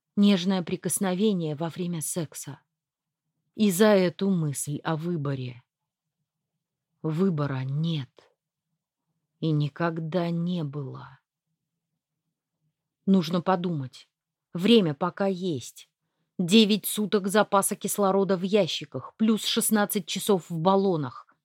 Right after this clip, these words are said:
Почти десять суток. На двоих по пять.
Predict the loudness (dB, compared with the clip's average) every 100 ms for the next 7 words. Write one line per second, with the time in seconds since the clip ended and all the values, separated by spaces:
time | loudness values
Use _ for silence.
0 | _ 0 0 2 0 2 2 0 -4 -8
1 | -10 -8 -10 -12 -20 _ _ _ 2 4
2 | 6 6 2 -4 -2 -2 2 -2 -2 -8
3 | _